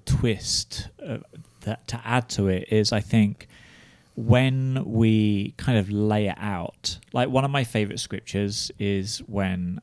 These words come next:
uh, the Israelites are under threat, and, um, I think it's Hezekiah gets a letter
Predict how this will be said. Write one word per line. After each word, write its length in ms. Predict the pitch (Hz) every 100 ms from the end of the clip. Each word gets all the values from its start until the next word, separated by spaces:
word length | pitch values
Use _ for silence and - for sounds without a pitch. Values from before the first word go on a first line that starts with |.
| _ _ -
uh, 220 | 104 90
the 160 | 107 98
Israelites 520 | 98 98 95 92 -
are 60 | -
under 160 | 92
threat, 600 | - 104 92 92 - - - - -
and, 560 | 104 98 90 90 92 - _ _ _ _ _
um, 320 | - 98 95 110
I 80 | 110
think 180 | 117
it's 100 | 107
Hezekiah 640 | - 110 107 - 101 98 92
gets 240 | - -
a 40 | 95
letter 560 | 95 101 - - 117